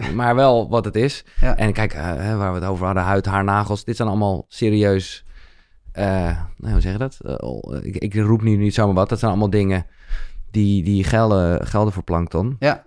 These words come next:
Speaker 2: Maar het zou mooi zijn, maar dat zeg ik meer ook een beetje met de koekeroe-achtergrond en waar ik zelf sta in het leven, dat ik, ja, en, eh, ja, dat, het
Speaker 1: Het, het, het, eigenlijk wat ik net inderdaad zeg, dat soort van niet tastbare, dat
Speaker 2: Ja.
Speaker 1: het soort van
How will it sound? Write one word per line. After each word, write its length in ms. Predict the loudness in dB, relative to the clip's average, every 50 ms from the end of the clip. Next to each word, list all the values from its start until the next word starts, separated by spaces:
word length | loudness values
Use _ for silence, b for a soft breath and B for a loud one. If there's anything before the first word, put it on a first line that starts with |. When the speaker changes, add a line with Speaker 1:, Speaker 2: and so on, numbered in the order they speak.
| -8
Speaker 2:
Maar 180 | -2 0 2 2
het 120 | 2 2
zou 180 | 2 4 4 6
mooi 260 | 6 6 6 6 4
zijn, 420 | 4 4 4 4 2 2 0 -2 -6 -10 _ _ _ -20 -20 -20 -20 -18 -8 -6 -6 -6 -6 -6
maar 140 | -6 -4 -4
dat 120 | -4 -2
zeg 160 | -2 -2 -2 0
ik 100 | -2 0
meer 340 | 0 2 2 2 2 2
ook 120 | 0 0 0
een 60 | 2
beetje 240 | 2 2 2 2 0
met 80 | 0 -2
de 60 | -2
koekeroe-achtergrond 840 | -4 -6 -4 -2 0 2 4 4 2 0 -2 -4 -2 0 0 2 2
en 80 | 2 0
waar 120 | 0 0
ik 80 | -2 0
zelf 260 | 0 0 0 0 0
sta 140 | 0 0 0
in 80 | 0
het 80 | 0 0
leven, 300 | 0 0 0 -2 -2 -4
dat 140 | -6 -6 -6
ik, 240 | -8 -10 -12 -18 b b b b b b b b b b b b _ _
ja, 300 | -4 -2 -2 -2 -2 -4 -10 _ _
en, 300 | -8 -4 -4 -4 -4 -4
eh, 80 | -8 -14 -18 -18 -12 -8
ja, 200 | -8 -8 -8 -8 -12
dat, 120 | -14 -16 -16 -16 -20
het 240 | -18 -14 -14 -14 -14 _ -20 -20 _
Speaker 1:
Het, 180 | -8 -8 -8 -6
het, 80 | -8 -4 -2 -2 -2 -2 -4
het, 0 |
eigenlijk 360 | -6 -6 -2 -2 0 0 0 0
wat 100 | 0 0
ik 60 | 2
net 140 | 0 0 0
inderdaad 280 | 0 2 2 0 0
zeg, 180 | 0 -2 -2 -2
dat 160 | -4 -4 -4
soort 140 | -4 -4 -2
van 140 | 0 0 0
niet 160 | 0 0 0
tastbare, 720 | 0 0 0 0 0 2 2 2 2 2 0 0 -2 -4 -2
dat 120 | 0 2
Speaker 2:
Ja. 60 | 2 2
Speaker 1:
het 100 | 0 0
soort 220 | 0 -2 0 0
van 260 | 0 0 0 0 -4